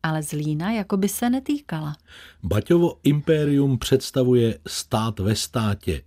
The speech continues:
Speaker 2: podobně jako o desítky let později v socialistickém Československu proslulé J Z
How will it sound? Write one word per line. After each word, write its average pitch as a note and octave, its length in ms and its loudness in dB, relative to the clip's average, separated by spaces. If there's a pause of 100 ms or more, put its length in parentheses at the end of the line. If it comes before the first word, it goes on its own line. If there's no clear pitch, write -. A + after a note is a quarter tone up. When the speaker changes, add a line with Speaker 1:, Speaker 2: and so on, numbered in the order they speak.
(140)
Speaker 2:
podobně F#2+ 460 2
jako E2 260 -4
o F2+ 120 -4
desítky F#2 500 -4
let F2 180 -4
později A2 460 2
v - 80 -12
socialistickém F#2 1040 -6
Československu A2 840 -4
proslulé A2 880 -2
J F2+ 320 -2
Z F2 200 -4